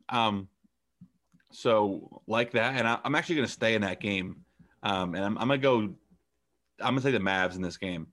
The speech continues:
Uh, kinda, you know, I think you started to say it, six straight losses, but I mean, they've kinda been right there knocking on the door,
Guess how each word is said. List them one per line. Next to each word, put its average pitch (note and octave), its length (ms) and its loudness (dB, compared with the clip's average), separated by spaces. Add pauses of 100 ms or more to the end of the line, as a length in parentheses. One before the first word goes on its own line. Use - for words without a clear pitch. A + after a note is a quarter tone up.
(160)
Uh, F#2 260 -2
kinda, G2+ 380 -4 (160)
you A#2+ 80 -2
know, F#2 140 -2
I G2 80 -6
think G2+ 160 -4
you F#2+ 80 -8
started F#2+ 340 -2
to F#2 60 -8
say G2 300 0
it, F#2 160 -2 (340)
six - 380 -6
straight A2+ 340 -2
losses, G#2 640 0
but F#2 460 0
I A#2 80 0
mean, G2 260 -2 (920)
they've A#2 300 2 (140)
kinda D3 260 -2
been A2 340 2
right G2+ 260 0
there G#2 220 4
knocking G2 360 0
on F#2+ 80 0
the F#2 80 -2
door, G2 560 2